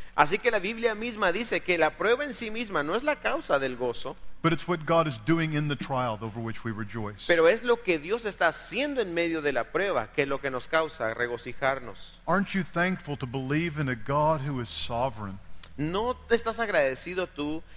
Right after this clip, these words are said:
Speaker 1: en creer un Dios que es soberano?
Speaker 2: Unbelievers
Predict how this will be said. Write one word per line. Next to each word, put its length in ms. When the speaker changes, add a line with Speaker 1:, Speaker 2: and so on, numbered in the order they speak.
Speaker 1:
en 160
creer 280
un 220
Dios 380
que 200
es 100
soberano? 640
Speaker 2:
Unbelievers 720